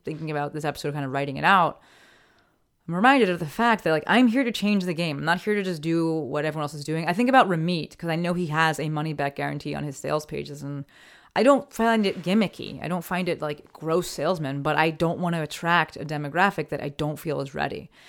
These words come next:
I really feel that we as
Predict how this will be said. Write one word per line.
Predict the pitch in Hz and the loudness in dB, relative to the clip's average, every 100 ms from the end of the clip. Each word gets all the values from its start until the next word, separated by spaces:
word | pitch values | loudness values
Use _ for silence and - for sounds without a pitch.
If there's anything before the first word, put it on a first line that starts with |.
| - - - | -20 -16 -4
I | |
really | 156 151 170 180 175 | -2 4 6 6 4
feel | - 170 160 | 2 0 2
that | 147 151 - - - - - _ _ - | 2 0 -6 -20 -20 -20 -20 _ _ -6
we | 165 185 170 170 | 0 2 2 2
as | 165 156 156 147 - - | 2 2 2 -2 -8 -12